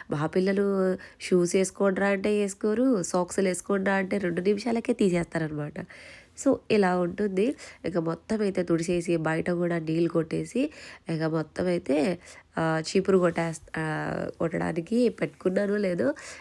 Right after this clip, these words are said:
ఇక మా పిల్లల్ని కూడా స్నానం గీనం చేపిచ్చేసి వాళ్ళు కూడా రెడీ చేసేసాను. So వాళ్ళకు కూడా స్కూల్ ఉంటుంది కదా. అయితే నేను ఇంట్లోనే హోమ్ మేడ్‌గా చా-, చాక్లెట్స్ చేశాననమాట. అది నెక్స్ట్ వీడియోలో మీతో షేర్ చేసుకుంటాను.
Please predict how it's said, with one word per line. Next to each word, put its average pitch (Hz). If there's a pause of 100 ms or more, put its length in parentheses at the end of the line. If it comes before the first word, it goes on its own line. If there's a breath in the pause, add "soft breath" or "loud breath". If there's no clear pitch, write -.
(120)
ఇక 170
మా 160
పిల్లల్ని 160
కూడా 170
స్నానం 165
గీనం 165
చేపిచ్చేసి 160
వాళ్ళు 160
కూడా 170
రెడీ 165
చేసేసాను. 160 (480 loud breath)
So -
వాళ్ళకు 156
కూడా 165
స్కూల్ 175
ఉంటుంది 170
కదా. 180 (1200 loud breath)
అయితే 175
నేను 185 (100)
ఇంట్లోనే 185 (100)
హోమ్ 208
మేడ్‌గా 196 (440 loud breath)
చా-, 170 (120)
చాక్లెట్స్ 196
చేశాననమాట. 160
అది 175
నెక్స్ట్ 160
వీడియోలో 202
మీతో 175
షేర్ 165
చేసుకుంటాను. 165